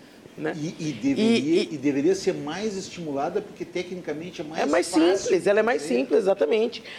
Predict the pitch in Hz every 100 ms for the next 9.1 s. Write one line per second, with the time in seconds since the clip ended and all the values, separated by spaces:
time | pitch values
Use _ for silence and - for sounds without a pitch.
0 | - 220 233 320 320 320 311 254 233 220
1 | 208 196 190 180 165 - 175 170 147 143
2 | 135 139 170 - - - - 226 262 262
3 | 262 254 254 269 254 247 196 220 240 285
4 | - - - - 233 240 466 - - -
5 | 233 233 220 180 202 196 202 196 170 185
6 | 185 185 185 185 220 226 233 240 226 -
7 | 240 220 185 - 160 147 160 170 160 151
8 | 156 202 214 - - - - - 494 370